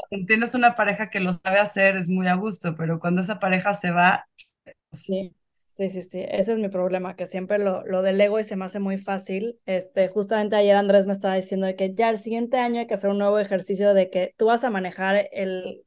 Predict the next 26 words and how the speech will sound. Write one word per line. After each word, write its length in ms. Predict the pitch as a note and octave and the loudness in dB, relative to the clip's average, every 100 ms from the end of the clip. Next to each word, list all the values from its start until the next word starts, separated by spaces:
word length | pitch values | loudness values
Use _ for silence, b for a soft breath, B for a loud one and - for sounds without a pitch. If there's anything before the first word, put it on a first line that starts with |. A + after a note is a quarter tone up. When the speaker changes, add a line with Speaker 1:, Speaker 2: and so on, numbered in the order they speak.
| _ - | _ -12
Speaker 2:
el 280 | F#3 F#3 F#3 | -8 -6 -4
capital 440 | F#3 G3 G3 G#3 | -4 -2 0 4
de 100 | A#3+ | 4
la 140 | G#3+ | 4
casa, 400 | G3+ G3+ G3 C4 B4 - _ _ _ _ _ - | 2 -2 0 -2 -2 -8 _ _ _ _ _ -4
yo 140 | A3+ | 4
te 100 | C4 | 6
lo 100 | B3+ | 6
voy 120 | A3 | 6
a 40 | A3+ | 4
depositar 580 | A3 G#3 G3 G#3+ G#3 | 2 -2 -2 0 0
todo 260 | A#3 A#3+ B3+ | 4 6 8
al, 240 | C4 A#3+ G3 - - _ - | 8 6 0 -10 -10 _ -8
casi, 180 | G#3 | -4
casi 120 | A#3 A#3 | -2 0
que 80 | |
el 60 | G3+ | 0
primero 240 | G3 G3+ | 0 0
de 80 | G#3+ | 0
enero 320 | G3 G3+ G#3+ | 0 2 4
y 100 | A3+ | 2
tú 140 | G#3 G#3 | 0 0
ya 400 | A3 A3 G#3+ _ | 2 2 -2 _
haces 480 | G#3+ G3+ G#3 A3 G3+ | -2 -2 -2 -4 -2
lo 220 | G3+ F#3+ | 2 2
que, 400 | F#3+ F#3 F3+ F3+ | 4 2 2 -2